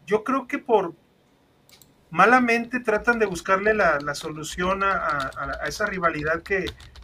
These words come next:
que se lleva a veces, este, en los estadios,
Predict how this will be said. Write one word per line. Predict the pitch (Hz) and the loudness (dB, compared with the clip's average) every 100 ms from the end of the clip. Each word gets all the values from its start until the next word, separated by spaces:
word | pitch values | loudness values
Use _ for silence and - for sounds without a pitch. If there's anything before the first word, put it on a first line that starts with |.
| - - - | -20 -20 -12
que | 147 | -10
se | - 147 | -8 -6
lleva | 151 160 185 | -2 0 0
a | |
veces, | 170 165 190 185 | 0 -4 -6 -6
este, | 175 - - 151 135 - - - | -10 -12 -10 -8 -8 -10 -18 -16
en | 147 | -10
los | 143 139 | -10 -10
estadios, | 143 - 165 170 180 185 196 - | -12 0 2 4 2 0 -2 -6